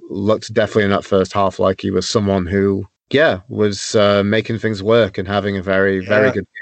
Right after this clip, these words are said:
Speaker 1: game for his standards. Um, again, but, you know, much like Hutchinson,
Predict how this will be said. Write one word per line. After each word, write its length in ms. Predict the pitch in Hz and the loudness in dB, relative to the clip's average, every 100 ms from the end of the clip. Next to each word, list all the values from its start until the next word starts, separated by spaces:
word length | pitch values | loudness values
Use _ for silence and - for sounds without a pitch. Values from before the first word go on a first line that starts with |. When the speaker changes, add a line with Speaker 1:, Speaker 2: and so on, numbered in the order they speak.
| 104 | -10
Speaker 1:
game 100 | 95 | -8
for 160 | 107 95 | -4 -4
his 100 | 92 | -2
standards. 680 | 101 95 95 85 - - - _ | -2 -2 -2 -4 -10 -16 -18 _
Um, 540 | - 107 107 107 107 107 - | 0 4 4 4 0 -2 0
again, 500 | 120 131 156 117 95 | 2 2 2 0 -2
but, 160 | 110 107 - | -2 -4 -6
you 240 | 110 117 | -2 0
know, 140 | 117 110 | 2 2
much 260 | 117 - | 0 0
like 160 | 117 - | -2 -2
Hutchinson, 720 | 123 117 113 110 110 110 | -2 -2 -4 -2 0 0